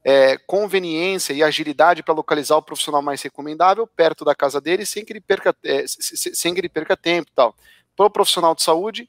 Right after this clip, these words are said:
aí, logicamente, a gente acaba gerando mais demanda, porque acaba sendo uma forma de mais pessoas te localizarem com facilidade,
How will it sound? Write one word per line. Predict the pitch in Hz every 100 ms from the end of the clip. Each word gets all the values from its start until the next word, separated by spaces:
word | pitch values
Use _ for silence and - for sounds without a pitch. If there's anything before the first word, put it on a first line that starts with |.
| -
aí, | 160
logicamente, | 147 151 - 165 175 185
a |
gente | 190 185
acaba | 175 170
gerando | 165 160 170
mais | 165 160
demanda, | 147 170 170 196 214 _ _ _
porque | 196 202
acaba | - 180
sendo | 170 185 190
uma | 196
forma | - 175 185
de | 175
mais | 175 170 208 220
pessoas | - 185 - 170
te | -
localizarem | 160 151 151 135 143 143
com | 131 139
facilidade, | 143 - - 180 170 -